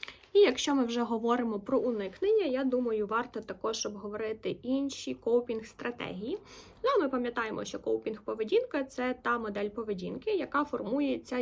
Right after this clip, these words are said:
як, е, пластир до рани. Рана — це схема, а копінг — це той пластир, який людина використовує, щоб не,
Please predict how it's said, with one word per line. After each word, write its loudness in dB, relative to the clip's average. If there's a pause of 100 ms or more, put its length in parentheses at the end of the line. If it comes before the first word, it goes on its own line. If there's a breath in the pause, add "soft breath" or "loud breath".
(140)
як, 0 (560 loud breath)
е, -2 (120)
пластир 4 (280)
до 0
рани. 0
Рана — 0
це -10
схема, 0
а 0 (240)
копінг — 4
це -2
той 4
пластир, 0 (260 loud breath)
який 2
людина 2
використовує, 2
щоб 0
не, 0